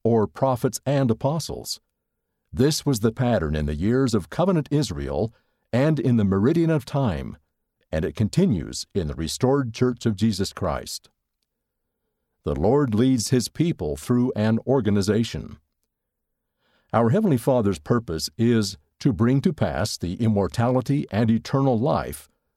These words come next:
of His sons and daughters. In this dispensation, He does this through the Church of Jesus Christ of Latter-day Saints,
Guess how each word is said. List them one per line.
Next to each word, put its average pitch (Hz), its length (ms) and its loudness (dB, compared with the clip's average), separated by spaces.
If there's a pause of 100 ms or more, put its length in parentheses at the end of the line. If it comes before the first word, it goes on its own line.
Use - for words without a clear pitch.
(120)
of 104 160 2
His 117 180 2
sons 87 400 0
and 113 160 2
daughters. 104 560 -2 (880)
In 69 140 -4
this 156 200 2
dispensation, 131 920 0 (280)
He 143 160 0
does 143 320 0
this 127 260 2
through 120 180 0
the 101 120 0
Church - 400 -2
of 123 160 2
Jesus 113 360 0
Christ 113 460 -2
of 92 140 -4
Latter-day 98 440 0
Saints, - 560 -6